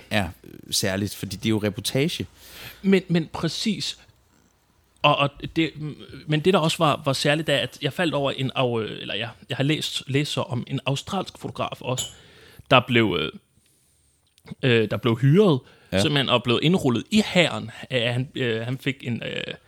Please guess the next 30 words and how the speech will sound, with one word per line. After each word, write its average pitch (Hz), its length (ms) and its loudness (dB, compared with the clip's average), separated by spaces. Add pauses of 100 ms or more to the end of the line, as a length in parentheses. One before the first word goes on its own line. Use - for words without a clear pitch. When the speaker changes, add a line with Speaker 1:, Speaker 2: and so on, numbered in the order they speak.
(560)
Speaker 2:
en, 123 160 -2
en, 117 260 2
øh, - 260 -4 (100)
hvad - 100 -6
hedder 120 140 2
det, 110 180 -2
en, 113 300 -4
en 117 120 -2
titel 165 240 -2
som, 107 240 -2
øh, - 160 -6
som 110 180 -6
løjtnant. 143 440 -2 (680)
Øhm, 131 540 2 (1400)
øh, 113 400 -2
øh, 117 260 2
og, 131 240 4
og - 300 0 (240)
selvom 185 260 4
han 117 120 2
ingen, 143 200 0
øh, 113 120 4
militær 110 320 2
erfaring 101 340 0
havde, 135 120 2
men 160 100 2
simpelthen 160 240 0
fordi 139 140 -2
han 131 140 0
skulle, - 260 -4